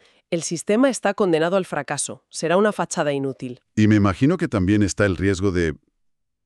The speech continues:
Speaker 2: de morir ahogado en papeles, ¿no?
Speaker 1: Absolutamente. El riesgo de generar una burocracia excesiva es muy, muy real. Un S G A que está mal diseñado puede crear una montaña de procedimientos y de registros que nadie entiende ni actualiza.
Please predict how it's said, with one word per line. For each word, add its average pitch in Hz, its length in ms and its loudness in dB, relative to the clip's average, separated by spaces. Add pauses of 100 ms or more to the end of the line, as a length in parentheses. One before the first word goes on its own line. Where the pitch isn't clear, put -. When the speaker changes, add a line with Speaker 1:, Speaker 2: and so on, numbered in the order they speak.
(300)
Speaker 2:
de 90 240 -2
morir 87 320 -2
ahogado 107 380 0
en 95 140 0
papeles, 71 540 -4
¿no? 104 220 -6 (140)
Speaker 1:
Absolutamente. 208 960 0 (400)
El 196 200 2
riesgo 208 380 2
de 226 120 2
generar 208 520 0
una 214 200 4
burocracia 196 560 0
excesiva 226 640 -2
es 202 180 -4
muy, 220 460 4
muy 202 280 2
real. 139 440 -2 (380)
Un 220 140 4
S 233 160 0
G 214 180 0
A 170 80 2
que 160 80 -8
está 175 200 -4
mal 180 160 2
diseñado 190 600 2
puede 165 320 0
crear 143 420 -2
una 233 220 4
montaña 147 480 0
de 143 100 -6
procedimientos 190 960 0
y 202 100 -2
de 165 80 0
registros 247 560 -4
que 156 140 -4
nadie 175 240 0
entiende 214 400 2
ni 196 100 0
actualiza. 139 560 -6